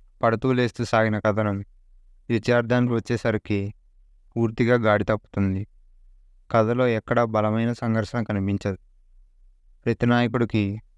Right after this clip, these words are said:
పాత్రకి శక్తివంతంగా తీర్చిదిద్దలేకపోయారు. ఇక ఎవరెలా చేశారంటే,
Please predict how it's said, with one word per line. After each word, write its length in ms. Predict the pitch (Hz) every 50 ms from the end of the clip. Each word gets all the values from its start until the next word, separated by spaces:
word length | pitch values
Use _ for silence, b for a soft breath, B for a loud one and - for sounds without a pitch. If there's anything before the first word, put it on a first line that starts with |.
| -
పాత్రకి 640 | 117 110 107 - - 113 107 110 110 101 104 107 - _ _ - - - _ _ - - - - _ -
శక్తివంతంగా 920 | - - 110 - - - 120 120 117 110 127 117 117 110 107 101 98 113 - - - _ _ _ -
తీర్చిదిద్దలేకపోయారు. 1300 | - 123 120 113 - - 120 113 104 104 104 110 107 107 107 - 117 - - 107 98 95 92 95 98 - - - - _ _ - - _ _ _ - - _ - - - _ - - _ -
ఇక 160 | 127 117 -
ఎవరెలా 580 | 117 110 107 104 107 107 110 117 120 127 131 135 - -
చేశారంటే, 680 | 120 107 - 120 113 110 110 104 101 110 98 95 101